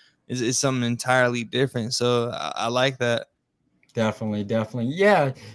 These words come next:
Speaker 2: definitely, you know, and I guess basically anything you want us to know about you that you're willing to share before we get you off here. I'm gonna probably, you're more than welcome to hang out. I'm gonna do a little bit of talking about what's coming up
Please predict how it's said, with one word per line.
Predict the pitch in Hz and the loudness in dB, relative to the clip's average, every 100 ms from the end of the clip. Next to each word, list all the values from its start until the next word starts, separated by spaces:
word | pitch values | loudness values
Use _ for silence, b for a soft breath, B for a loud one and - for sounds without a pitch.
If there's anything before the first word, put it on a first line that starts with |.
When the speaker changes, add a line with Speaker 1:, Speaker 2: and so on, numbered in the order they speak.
| - | 0
Speaker 2:
definitely, | 160 160 147 127 | 2 2 2 0
you | 123 | 2
know, | 127 143 156 - | 0 0 -4 -10
and | 180 180 180 165 B B B B B 160 B - - - | -2 0 0 -2 B B B B B -16 B -20 -20 -2
I | 156 165 | 2 6
guess | 233 294 - | 8 8 4
basically | - 160 185 220 220 214 208 190 175 196 | -4 8 10 10 8 2 6 6 4 2
anything | 196 220 233 220 | 4 4 6 4
you | 196 | 4
want | 180 180 180 | 4 6 6
us | 175 - | 2 0
to | 156 | 0
know | 156 156 | 4 6
about | 170 131 131 120 | 6 6 2 2
you | 135 135 139 151 | 0 2 0 -2
that | 135 135 | 0 2
you're | 139 | 0
willing | 123 127 143 | 0 -2 0
to | 143 | -2
share | - - 135 143 | -4 0 2 2
before | 131 - 139 131 | 0 -2 -2 0
we | 131 117 | 0 0
get | 127 135 | -2 0
you | 135 | 0
off | 135 139 - | 2 2 0
here. | 120 | -2
I'm | 135 170 | 0 2
gonna | 180 185 | 2 0
probably, | 151 180 170 165 160 - | 2 2 4 2 -2 -8
you're | 175 190 | -4 -2
more | 190 202 | 2 2
than | 208 | 4
welcome | 196 190 190 | 4 2 -2
to | |
hang | 170 165 | -2 0
out. | 147 151 156 | 2 2 0
I'm | 151 156 | -6 -4
gonna | 170 165 | -2 0
do | 165 | 2
a | |
little | 156 156 156 | 2 2 0
bit | 147 | -2
of | 135 | 0
talking | 156 156 165 | 2 2 0
about | 147 143 135 | 0 0 2
what's | 143 - | 0 -2
coming | - 156 156 | -4 -2 2
up | 156 156 | 0 0